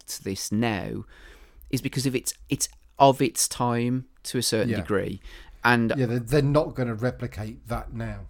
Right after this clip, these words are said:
Speaker 1: No.
Speaker 2: <clears throat> Or, or even try to, to
Speaker 1: Be-,
Speaker 2: be honest.
Speaker 1: a-, and that's why, although maybe some of the effects have dated in some ways,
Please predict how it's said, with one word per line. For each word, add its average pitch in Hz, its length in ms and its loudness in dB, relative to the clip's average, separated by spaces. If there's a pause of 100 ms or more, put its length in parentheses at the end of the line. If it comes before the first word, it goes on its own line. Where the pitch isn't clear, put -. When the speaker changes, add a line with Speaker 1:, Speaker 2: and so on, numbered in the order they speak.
(120)
Speaker 1:
No. 185 340 2
Speaker 2:
<clears throat> 151 380 2
Or, 147 220 -2
or 170 200 6
even 147 200 2
try 139 320 0
to, 98 180 -8
to 90 60 -12 (180)
Speaker 1:
Be-, 139 100 2
Speaker 2:
be 92 60 -8
honest. 92 260 -12
Speaker 1:
a-, 165 200 0
and 180 120 6
that's - 280 0
why, 165 320 4 (500)
although 156 340 4
maybe 160 240 0
some 147 200 0
of 139 120 -6
the 135 80 0
effects - 680 -4
have 123 180 -8
dated 104 400 0
in 101 80 -4
some 101 240 -2
ways, 104 380 -2